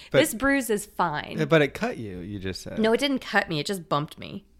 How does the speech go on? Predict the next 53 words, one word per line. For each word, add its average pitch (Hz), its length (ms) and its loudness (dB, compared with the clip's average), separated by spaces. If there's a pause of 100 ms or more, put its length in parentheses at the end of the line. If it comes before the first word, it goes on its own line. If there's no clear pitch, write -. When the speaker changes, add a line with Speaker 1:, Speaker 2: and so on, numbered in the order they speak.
(100)
Speaker 1:
Oh, 123 320 -8
Speaker 2:
It 240 80 -10
just 277 160 -6
Speaker 1:
okay. 277 100 -2
Speaker 2:
gave 247 80 -2
me 226 100 -2
a 214 40 0
little 175 180 -2
bunk. 151 460 -8 (100)
Speaker 1:
Hmm. 101 280 -4
Speaker 2:
That's 285 200 -4
okay. 151 260 -2
I 104 120 -2
just 294 240 -4
fell 170 220 2
weird. 104 320 -6 (160)
It's - 160 -8
fine. - 360 -6 (100)
Speaker 1:
I 196 120 2
don't 233 160 -2
know 240 80 0
that 220 160 -2
pads 220 220 -6
are 220 60 -6
supposed 226 360 -8
to 240 80 -8
do 285 160 -6
that, 131 220 -8
though. 113 200 -20 (300)
Speaker 2:
I 240 120 2
think 339 180 0
maybe 202 240 -2
I 180 80 0
had 170 220 -2
it 160 100 -2
on 151 140 -2
a 147 60 -8
little 143 280 -6
loose. 139 400 -10 (480)
Speaker 1:
I 190 80 -6
think 202 180 -2
you 117 80 0
had 117 180 0
on 127 140 -2
some 151 160 -2
bads. 147 580 0 (400)
Speaker 2:
No, 427 220 2
they're 415 140 0
good 427 180 -2
pads. 339 500 -6 (380)
They're 247 100 -10
b-, 202 200 -20
beautiful. 214 560 -10